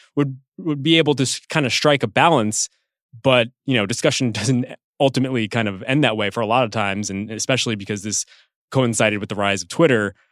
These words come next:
And so, like, people took sides. And I, even within the Lakers fan base, as you alluded to, toward the end of Kobe's career, it became almost Laker fans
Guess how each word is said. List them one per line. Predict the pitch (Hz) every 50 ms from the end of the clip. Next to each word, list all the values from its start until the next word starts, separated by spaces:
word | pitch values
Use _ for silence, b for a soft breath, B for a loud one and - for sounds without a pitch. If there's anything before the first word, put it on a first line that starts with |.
| _ _
And | 156 165 151
so, | - 190 196 190
like, | 180 170 160 -
people | - 214 - 208 190
took | - - 202 -
sides. | - - - 214 208 131 87 71 76 - - - - -
And | 139 147 160 143 143 147 - _
I, | - 135 135 - _
even | 170 190 196 233 220
within | 202 196 - - 175 175 180 165
the | 156 147
Lakers | 151 147 143 - 131 -
fan | - - 123 120 -
base, | 143 123 117 -
as | 139 127 123
you | 131 123
alluded | 127 175 233 214 170 131
to, | - - 117 110 107 117 123 - _ _ _ _ _ -
toward | 180 202 196
the | 214
end | 240 247
of | 226 170
Kobe's | - 208 202 180 165 -
career, | - - 147 190 190 160 135
it | 120 -
became | 147 139 - - 160 156 156 151 151 151 170
almost | 175 151 147 143 135 - -
Laker | 113 123 147 151 - 139 123
fans | - - 143 131 123 120 117 110 110 107 104 107 -